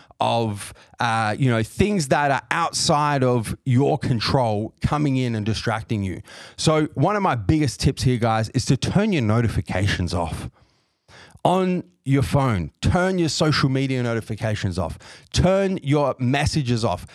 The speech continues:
My S M S, I don't even see my S M Ss unless I go into my S M S and see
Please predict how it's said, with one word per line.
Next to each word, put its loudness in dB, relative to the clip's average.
My 0
S 0
M 0
S, -2
I 2
don't 0
even -2
see -2
my -2
S -2
M 0
Ss 0
unless -2
I 0
go 0
into -4
my -2
S -4
M -2
S -2
and -4
see -2